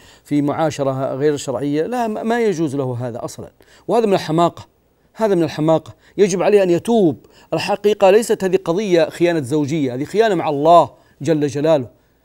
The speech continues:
خيانة مع الله تبارك وتعالى الذي حرم عليه هذا الأمر، فيتوب ويستتر بستر الله عليه. ليس من العقل ولا من الحكمة ولا من الدين ولا من الشرع أن يخبر زوجته وأن يحدثها بما وقع منه،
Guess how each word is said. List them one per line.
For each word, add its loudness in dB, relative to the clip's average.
خيانة 4
مع -2
الله 4
تبارك -2
وتعالى -4
الذي -6
حرم 0
عليه -6
هذا -8
الأمر، -8
فيتوب 2
ويستتر 2
بستر -4
الله 2
عليه. 0
ليس 6
من 4
العقل 0
ولا 8
من 2
الحكمة -2
ولا 6
من 2
الدين 0
ولا 6
من 0
الشرع -2
أن 0
يخبر 0
زوجته 2
وأن 2
يحدثها -4
بما -2
وقع -2
منه، -6